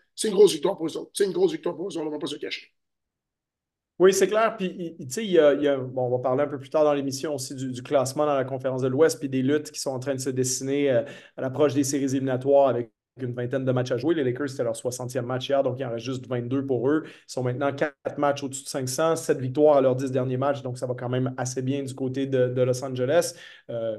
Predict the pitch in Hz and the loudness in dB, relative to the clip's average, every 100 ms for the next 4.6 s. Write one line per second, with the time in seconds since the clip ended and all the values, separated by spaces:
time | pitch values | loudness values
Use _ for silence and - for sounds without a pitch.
0 | 110 123 127 131 127 123 123 123 - - | -6 -6 -2 -2 -2 -2 0 0 -2 -2
1 | 123 127 160 156 139 127 123 127 120 160 | -2 0 -2 -2 -2 -2 -2 -4 -2 -2
2 | 165 - - - 123 120 165 131 180 131 | -4 -10 -10 0 0 0 -6 -2 -2 0
3 | 208 185 156 160 156 147 131 160 170 170 | -2 -2 2 2 2 -4 -2 4 4 2
4 | 156 131 160 160 143 | -8 -8 -2 0 0